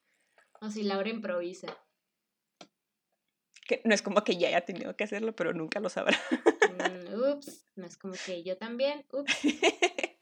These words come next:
Speaker 2: Jue, jue.
Speaker 1: Jue,
Speaker 2: Pero
Speaker 1: jue.
Speaker 2: sí, eh, ¿quieres que diga nuestras redes sociales?
Speaker 1: No, no te creas, sí.
Speaker 2: Ah, ah, ese fue todo entonces por el día de hoy.
Speaker 1: <laughs> No nos sigan en redes sociales.
Speaker 2: No, sí, síganos.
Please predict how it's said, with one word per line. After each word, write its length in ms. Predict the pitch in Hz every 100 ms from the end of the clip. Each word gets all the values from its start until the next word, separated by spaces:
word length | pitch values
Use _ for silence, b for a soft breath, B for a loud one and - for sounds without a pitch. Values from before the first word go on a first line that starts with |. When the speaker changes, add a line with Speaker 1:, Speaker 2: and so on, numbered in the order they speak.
| _ _ _ _ 622 554 320 -
Speaker 2:
Jue, 140 | 180
jue. 300 | 190 - 208 254 _ _ b b b b
Speaker 1:
Jue, 100 | 190
Speaker 2:
Pero 180 | 202 190
Speaker 1:
jue. 100 | 202
Speaker 2:
sí, 320 | 214 262 277 _ - _
eh, 800 | - 202 220 226 233 240 240 247 247
¿quieres 180 | 190 -
que 80 |
diga 180 | 196 190
nuestras 340 | 196 - 185 185
redes 160 | 196
sociales? 560 | 220 196 226 269 294 - _ _ _ _ _
Speaker 1:
No, 220 | 185 - _ _
no 120 | -
te 100 | 175
creas, 240 | - - - -
sí. 160 | 190 _ _
Speaker 2:
Ah, 120 | 220 233
ah, 80 | 214
ese 220 | 208 -
fue 120 | 214
todo 240 | 233 240 247
entonces 440 | 269 247 247 233
por 140 | 233 220
el 140 | 214
día 140 | 202
de 100 | 196 208
hoy. 60 |
Speaker 1:
<laughs> 380 | 240 220 220 214
No 240 | 208 247 269
nos 180 | 262
sigan 300 | 247 233 214
en 140 | 208 196
redes 280 | 196 196 196
sociales. 720 | - 202 196 196 220 - - - _ _ _ _ 269 554 359
Speaker 2:
No, 80 | 277
sí, 140 | 262 262
síganos. 560 | 269 254 226 220 226